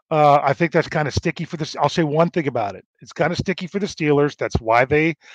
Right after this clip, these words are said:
they announced what they did. It's, there's not video evidence, like in some cases. Uh, they're, all they have is the police report. It's, without a video, it's probably better to handle it the way they are,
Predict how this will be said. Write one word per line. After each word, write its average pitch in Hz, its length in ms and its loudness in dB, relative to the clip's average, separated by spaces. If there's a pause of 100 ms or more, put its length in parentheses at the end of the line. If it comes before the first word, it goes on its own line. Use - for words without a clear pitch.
(240)
they 135 180 2
announced 143 560 0
what 147 200 -6
they 165 120 -2
did. 123 440 0 (1000)
It's, - 460 -8 (480)
there's 135 220 0
not 143 280 2
video 165 560 6
evidence, 156 720 2
like 143 260 -2
in 151 80 -8
some 160 260 -4
cases. 135 680 -8 (580)
Uh, 135 160 2 (240)
they're, 131 260 -2
all 131 140 0
they 143 120 2
have 147 180 2
is 143 60 -6
the 156 100 -4
police 143 340 -8
report. 131 400 0 (720)
It's, - 420 -6 (760)
without 151 360 4
a 180 40 6
video, 139 640 4
it's 120 120 -12
probably 165 600 0
better 156 300 2
to 131 120 -2
handle 143 280 -2
it 139 40 -6
the 135 80 -12
way 143 120 -2
they 143 180 0
are, 117 340 -2